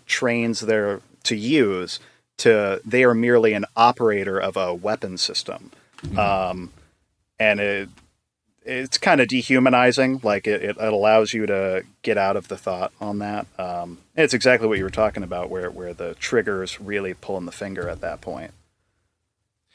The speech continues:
Speaker 2: Um, yeah, and it's, it's, I, I think there's a number of I don't know. I, I, I, th-, there's a number of tactics, and, and, and more than we can get through, and that we'll, we'll be talking with some other community de-, fe-, self-defense people at some point in the near future about this,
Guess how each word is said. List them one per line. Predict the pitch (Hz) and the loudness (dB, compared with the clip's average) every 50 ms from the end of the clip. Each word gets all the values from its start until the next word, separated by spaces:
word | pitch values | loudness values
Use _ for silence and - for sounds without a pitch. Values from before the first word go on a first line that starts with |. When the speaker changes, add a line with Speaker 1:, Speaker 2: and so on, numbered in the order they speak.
| _ _ - - - - 90 - - | _ _ -20 -20 -20 -20 -20 -4 0
Speaker 2:
Um, | 139 147 151 151 151 143 135 127 120 110 101 92 - _ _ - | 2 4 6 6 6 6 4 0 -2 -4 -6 -8 -10 _ _ -2
yeah, | 180 214 247 214 143 101 127 | 2 4 4 6 4 2 2
and | 170 180 | 2 2
it's, | 190 180 185 - - - - | 2 2 0 -2 -4 -4 -2
it's, | - 170 160 - - - - - - - | -2 -2 -2 -2 -2 -4 -4 -4 -2 0
I, | - 156 147 | 2 2 2
I | - 160 151 | 2 0 -2
think | - 202 196 | 0 -2 -2
there's | 185 185 165 139 | -2 -2 -2 -2
a | 156 | -2
number | 139 135 143 147 139 135 123 | -2 -2 -2 0 0 2 2
of | 110 95 85 - - - _ _ _ _ - - - | 2 0 -4 -8 -14 -18 _ _ _ _ -16 -10 -8
I | 104 | -6
don't | 92 80 | -6 -6
know. | 71 65 62 - _ - | -6 -8 -12 -14 _ -10
I, | 120 110 - - | -10 -10 -8 -4
I, | 120 120 | -4 -4
I, | 117 104 - - 117 107 - - 123 | -4 -4 -6 -6 -6 -6 -6 -6 -4
th-, | 139 - - | -4 -4 -2
there's | 135 139 131 135 | -2 -2 -2 -2
a | 143 | -4
number | 160 175 165 160 | -4 -4 -2 -2
of | 120 - - | -4 -4 -2
tactics, | - 135 127 120 - - 120 101 - - - - - - - _ _ _ _ _ _ _ _ - | 0 0 0 0 0 -2 -4 -6 -4 -6 -8 -8 -8 -10 -12 _ _ _ _ _ _ _ _ -10
and, | 120 117 107 - | -8 -8 -6 -4
and, | 120 113 | -6 -6
and | - 127 120 120 | -4 -4 -4 -2
more | 127 139 143 139 | 0 0 0 0
than | 131 123 117 | 0 0 0
we | 117 110 | -2 -2
can | - 110 104 | -2 -4 -4
get | 92 107 101 - | -2 -2 -4 -4
through, | - 110 104 101 | -4 -4 -4 -2
and | 95 98 | -2 -2
that | 98 92 | -2 -2
we'll, | 139 143 | -4 -4
we'll | 107 135 143 139 | -2 -2 -2 -2
be | 123 120 104 | -2 -4 -4
talking | - 123 117 110 - 107 98 | -2 -4 -4 -4 -4 -6 -8
with | 95 92 - | -8 -8 -10
some | - 95 90 | -10 -10 -8
other | 92 87 85 | -8 -10 -12
community | - - 92 87 85 78 82 80 | -14 -14 -14 -12 -12 -12 -12 -12
de-, | 80 85 | -12 -14
fe-, | - - - _ - 107 90 - | -16 -20 -20 _ -14 -14 -14 -12
self-defense | - - 92 - _ _ _ 92 85 78 - | -10 -10 -10 -10 _ _ _ -16 -16 -14 -14
people | - 87 73 - 76 73 | -12 -14 -12 -12 -14 -16
at | - | -14
some | - - 82 | -14 -14 -14
point | 78 - 82 - | -14 -14 -16 -14
in | - | -14
the | 80 | -14
near | 80 82 85 82 78 | -12 -12 -12 -12 -12
future | - - 90 87 - - 87 | -12 -12 -12 -12 -12 -12 -12
about | 78 76 76 73 76 - | -10 -10 -10 -10 -10 -12
this, | - 73 76 - - - | -14 -14 -14 -16 -18 -20